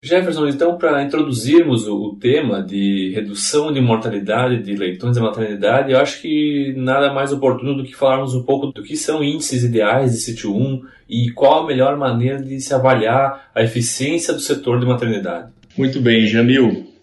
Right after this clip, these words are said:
Speaker 2: Hoje, pro setor, pro sítio um,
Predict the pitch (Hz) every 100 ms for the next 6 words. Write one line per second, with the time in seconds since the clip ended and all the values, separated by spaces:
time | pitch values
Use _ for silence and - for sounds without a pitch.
0 | _ - 180 185 175 - 156 196 - 170
1 | - 139 139 131 151 175 190 180 - 123
2 | 127 165